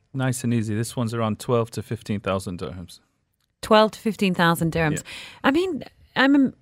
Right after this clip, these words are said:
Speaker 2: this car is eleven years old. It's got a lot of miles on, and this has still got, you know,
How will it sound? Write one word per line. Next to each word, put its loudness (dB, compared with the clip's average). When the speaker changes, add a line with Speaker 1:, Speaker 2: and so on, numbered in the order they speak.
Speaker 2:
this 0
car 4
is 4
eleven 6
years 4
old. 0
It's -2
got 4
a 2
lot 4
of 2
miles 4
on, 2
and 4
this 2
has 0
still 2
got, 2
you -2
know, 2